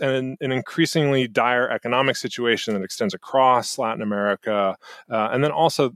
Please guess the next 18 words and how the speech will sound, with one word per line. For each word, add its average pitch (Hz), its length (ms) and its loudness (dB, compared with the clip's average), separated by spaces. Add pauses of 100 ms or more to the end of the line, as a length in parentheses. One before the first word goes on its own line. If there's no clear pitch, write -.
(160)
this 143 160 -8
sort 117 200 -8
of 101 60 -10
horror 160 600 4
at 113 160 0
the 120 80 -4
realization 120 420 0
of 104 80 -6
how 120 140 0
much 110 160 -2
fighting 127 460 0
has 98 120 -4
been 107 160 -4
going 104 240 0
on 98 160 0
in 92 60 -4
the 92 80 -6
countryside, 98 800 -6